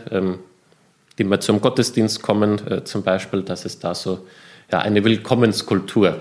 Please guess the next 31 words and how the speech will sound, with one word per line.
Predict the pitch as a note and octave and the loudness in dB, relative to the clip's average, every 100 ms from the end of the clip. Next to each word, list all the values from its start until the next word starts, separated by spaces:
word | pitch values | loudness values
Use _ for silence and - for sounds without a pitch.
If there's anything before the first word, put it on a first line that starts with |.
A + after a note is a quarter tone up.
| - | -6
ähm, | - F2+ D#2+ - _ - | -2 -2 -2 -12 _ -8
gibt. | C#3 - - | -8 -8 -6
Das | - - | -4 -2
ist | - - | -2 0
mir | F#2+ F#2 - - _ _ _ A2 | 0 0 -4 -20 _ _ _ -4
ein | |
Herzensanliegen, | G2 G#2+ - - G2+ - G#2 G2 F#2+ G2 G2+ F2+ - | -2 -4 -4 -4 -4 -4 -4 -2 0 0 -2 -4 -6
ja, | F2+ D#2+ - | -6 -6 -8
äh, | G#2+ E2+ D#2+ - _ _ _ - | -8 -8 -10 -18 _ _ _ -14
wo | |
ich | G2 | -12
versuche, | - G#2 - G2 G2+ | -10 -6 -4 -2 -4
die | F#2 - | -6 -2
Gemeindemitglieder | F#2 F2+ F#2 F#2+ F2+ - F#2+ F2+ | 0 2 2 0 -4 -4 -4 -4
zu | - F#2+ | -4 -6
motivieren, | F2+ - F2+ F#2 E2+ | -6 -8 -4 -4 -4
auch | - | -10
darauf | - E2+ F2 - - _ _ _ _ _ - _ _ _ | -6 -2 -2 -4 -16 _ _ _ _ _ -20 _ _ _
zu | - - | -6 -2
achten. | F#2+ - - - - - - | 0 -2 -10 -12 -14 -6 -2
Aber | A2+ A2 | 0 0
wie | C3 | 0
gesagt, | A#2+ G#2+ F#2+ - | 2 0 2 0
das | - | 2
hat | A2 | 2
jetzt | G#2+ - | 2 2
alles | G#2+ G2+ | 2 4
nichts | A#2 - - | 2 0 0
mit | G2+ - | 0 4
dem | F#2+ F#2+ | 4 4
Modell | G#2 G2+ G2 G#2 G2+ | 4 2 4 2 2